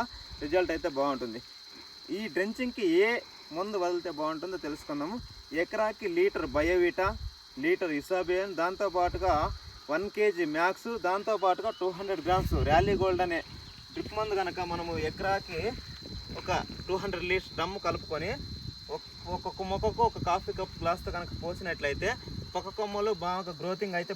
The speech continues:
బాగా టూ డేస్లో రిజల్ట్ అయితే బాగా కనబడి వస్తుంది మనకి. డ్రెంచింగ్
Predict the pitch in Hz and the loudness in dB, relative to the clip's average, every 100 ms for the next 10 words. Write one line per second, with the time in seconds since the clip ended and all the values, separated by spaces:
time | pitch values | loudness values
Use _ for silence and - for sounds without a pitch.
0 | 131 151 190 180 196 208 220 208 220 185 | -2 2 2 0 2 4 4 2 2 2
1 | 175 190 175 180 156 170 - 151 160 147 | 2 2 2 -2 2 2 2 -2 0 0
2 | 143 - 139 127 139 233 - - - - | -2 -6 -8 -6 -4 -4 -4 -10 -8 -2
3 | 190 220 247 | -2 0 -2